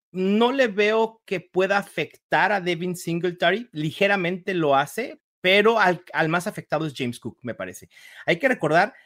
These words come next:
que los Bills estuvieron insistiendo mucho en tener a un running back especialista en terceras oportunidades y en juego aéreo, ¿no? Lo intentaron con James Cook en el draft, intentaron llevarse a Jerry McKissick en el offseason, bien,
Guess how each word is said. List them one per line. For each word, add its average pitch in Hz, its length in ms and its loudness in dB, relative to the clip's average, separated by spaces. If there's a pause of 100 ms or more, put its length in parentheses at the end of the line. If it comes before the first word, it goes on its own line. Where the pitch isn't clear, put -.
(180)
que 170 100 2
los 160 280 2
Bills 226 220 -2
estuvieron 220 720 0 (500)
insistiendo 214 760 0
mucho 233 320 -2
en 240 100 -4
tener 180 280 0
a 190 80 0
un 190 200 0
running 185 360 -2
back 196 280 -2
especialista 156 880 -6
en 214 120 -6
terceras 160 460 -4
oportunidades 135 640 -2
y 139 60 -4
en 123 80 -6
juego 123 280 -2
aéreo, 110 360 -2 (300)
¿no? 147 240 0 (360)
Lo 156 140 6
intentaron 180 540 4
con 170 160 0
James 160 280 -2
Cook 160 240 0
en 139 120 0
el 120 80 -2
draft, 113 320 -2 (240)
intentaron 185 680 2
llevarse 160 400 2
a 151 40 -4
Jerry 147 240 2
McKissick 135 500 -4
en 131 80 -2
el 120 120 0
offseason, 147 560 -4 (120)
bien, 170 240 -10